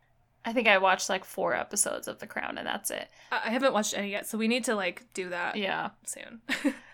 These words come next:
Speaker 1: Um, and then the last one I have,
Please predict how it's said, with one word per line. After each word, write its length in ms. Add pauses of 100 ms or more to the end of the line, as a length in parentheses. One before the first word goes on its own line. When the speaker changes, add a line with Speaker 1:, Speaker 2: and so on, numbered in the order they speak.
(400)
Speaker 1:
Um, 720 (320)
and 240
then 280
the 100
last 360
one 140
I 100
have, 1080